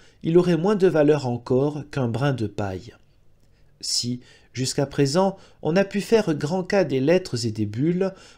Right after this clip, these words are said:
par lesquelles le pape distribuait des indulgences et consacrait des autels et des églises, et cela uniquement à cause de ces lettres et sceaux, nous devons, quant à nous, considérer le baptême comme une chose bien plus illustre et bien plus précieuse,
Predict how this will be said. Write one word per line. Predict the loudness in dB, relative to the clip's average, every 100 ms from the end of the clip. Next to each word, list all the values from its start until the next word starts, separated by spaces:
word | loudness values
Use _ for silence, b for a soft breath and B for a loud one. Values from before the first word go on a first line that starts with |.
| _
par | 0 2
lesquelles | 2 2 2 2 2
le | 2 0
pape | -2 -2 -2
distribuait | -6 -8 -8 -6 -2 -2
des | -2 -2
indulgences | -4 -4 -6 -6 -4 -4 -6 -8 B B B -4
et | -2
consacrait | 0 -2 -2 -2 0
des | 0 0
autels | -2 -2 -2 -2
et |
des | -2 -4 -6
églises, | -8 -8 -10 -10 -12 -14 _ B B B -8
et |
cela | -6 0 2 2
uniquement | 0 -4 -2 -2 0 0
à | -2
cause | 0 0 0
de | -2 -4
ces | -6 -2
lettres | -2 -2 -4 -8
et | -6
sceaux, | -6 -2 -4 -6 b b b b -4
nous | 0
devons, | 2 2 2 -2
quant | -2 -6 -4
à | -2 -2
nous, | -4 -6 B B _
considérer | -6 -4 0 2 2
le | 2 2
baptême | 2 0 -2 -2 0
comme | 0 0
une | 0
chose | -2 -2 -2 -2
bien | -4 -4
plus | -6 -6 -6
illustre | -6 -6 -6 -8 -12 -14 B B B
et | -4
bien | -2 -2
plus | -2 -6
précieuse, | -6 -6 -6 -4 -6 -8 -8 -12